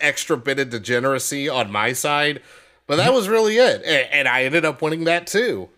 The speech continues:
Speaker 1: And it was,
Speaker 2: Yeah.
Speaker 1: it was very clear that Notre Dame was the better team. They were fawning over Notre Dame. And kudos to Fox for putting just absolute dickhead graphics, like last rushing play by Tyler Buckner,
Speaker 2: <laughs>
Speaker 1: thirty-three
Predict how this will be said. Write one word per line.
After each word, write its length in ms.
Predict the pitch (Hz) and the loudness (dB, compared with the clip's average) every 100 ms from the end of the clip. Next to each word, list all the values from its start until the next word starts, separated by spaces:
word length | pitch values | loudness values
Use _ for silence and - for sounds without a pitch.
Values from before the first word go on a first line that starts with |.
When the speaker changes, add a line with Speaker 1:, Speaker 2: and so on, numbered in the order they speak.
| - | -8
Speaker 1:
And 200 | 147 143 | -2 0
it 100 | 143 | 0
was, 200 | 139 127 | 0 -4
Speaker 2:
Yeah. 60 | 160 | -4
Speaker 1:
it 20 | |
was 180 | 139 117 | -6 -4
very 280 | 123 165 180 | 0 2 0
clear 600 | 175 165 170 156 120 - - - _ | 0 2 4 4 0 -4 -14 -20 _
that 180 | 139 139 | -2 0
Notre 220 | 143 156 156 | 4 4 4
Dame 460 | 147 151 147 131 - | 2 2 2 -4 -14
was 420 | 110 120 156 165 | -6 2 2 2
the 100 | 165 | -2
better 280 | 143 147 143 | 0 2 2
team. 520 | 131 135 123 120 117 - - - _ - | 0 -2 0 0 -4 -10 -20 -20 _ -2
They 80 | 135 | 2
were 160 | 127 | 2
fawning 460 | - 147 160 160 151 | 2 2 2 2 2
over 260 | 147 143 | 4 4
Notre 240 | 139 139 135 | 4 2 2
Dame. 460 | 127 123 120 120 131 | 2 4 2 0 -2
And 160 | 139 | -4
kudos 500 | - 254 339 330 - | 0 2 4 4 2
to 80 | 156 | -2
Fox 440 | - 156 156 135 - | -2 2 2 2 -4
for 160 | 143 | -8
putting 400 | 127 180 170 175 | -2 2 2 0
just 380 | 143 139 - - - - - | -2 -4 -4 -6 -16 -20 -8
absolute 720 | 151 196 - 185 160 156 - - | -4 -2 -2 2 4 4 0 0
dickhead 520 | 156 160 160 151 120 | 0 0 -2 -2 -4
graphics, 680 | 110 123 139 135 113 - | -2 0 0 -2 -4 -2
like 240 | 139 131 127 - - | -2 -2 -4 -12 -2
last 380 | 139 196 - | 0 2 0
rushing 360 | 175 185 180 151 | 2 2 2 -2
play 220 | 151 151 | 2 2
by 200 | 139 131 | 2 0
Tyler 400 | 123 147 156 160 139 | -2 -2 0 2 2
Buckner, 440 | 143 160 139 127 | 2 2 0 -2
Speaker 2:
<laughs> 140 | 208 156 | 0 0
Speaker 1:
thirty-three 640 | 175 151 - 160 208 160 | 2 0 -2 -4 0 0